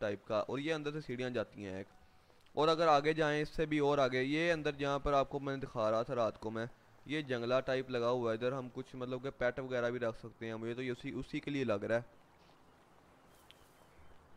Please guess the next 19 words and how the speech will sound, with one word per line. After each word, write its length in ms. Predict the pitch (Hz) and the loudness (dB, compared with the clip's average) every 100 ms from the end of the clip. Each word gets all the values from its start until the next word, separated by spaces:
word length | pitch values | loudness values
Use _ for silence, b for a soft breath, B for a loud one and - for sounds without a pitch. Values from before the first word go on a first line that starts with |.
| - - | -18 -6
या 460 | 127 131 131 131 - - - - - | 2 4 6 4 0 -8 -20 -20 -10
यार 220 | 147 165 - | -4 -4 -4
इसके 260 | 160 - 185 | -10 -6 -2
अंदर 160 | 180 190 | 4 6
I 220 | 185 196 | 8 6
think 180 | 214 196 | 0 6
लग 260 | 180 170 | 6 6
गई 140 | 185 185 | 2 2
सुमे-, 540 | 170 156 147 117 131 | 0 0 0 0 -2
समझ 260 | 139 147 147 | -2 -2 -2
मुझे 180 | 139 | 0
लग 220 | 131 107 113 | 2 0 0
रही 100 | 127 | -4
है। 80 | |
यार 200 | 135 139 | 0 0
इस 140 | 147 - 131 | 0 -6 -4
गेम 260 | 131 131 | -2 -2
का 120 | 131 | -2
नाम 340 | 131 120 123 | -2 -4 -4